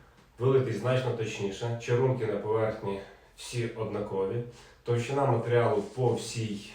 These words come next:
е, по всьому листку абсолютно однакова. Матеріал абсолютно не має ніякого стороннього запаху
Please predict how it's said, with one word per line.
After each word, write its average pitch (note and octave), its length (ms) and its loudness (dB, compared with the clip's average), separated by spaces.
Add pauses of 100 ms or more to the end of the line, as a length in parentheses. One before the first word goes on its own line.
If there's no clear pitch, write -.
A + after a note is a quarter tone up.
(480)
е, G2+ 40 0
по G#2+ 120 -4
всьому A2+ 360 0
листку G#2 380 -4
абсолютно G2+ 600 -2
однакова. F#2+ 540 -4 (460)
Матеріал B2+ 560 2
абсолютно A2 840 2 (840)
не G#2 160 0
має A#2+ 280 6
ніякого G#2+ 320 2
стороннього G#2 520 -4
запаху A2 520 -4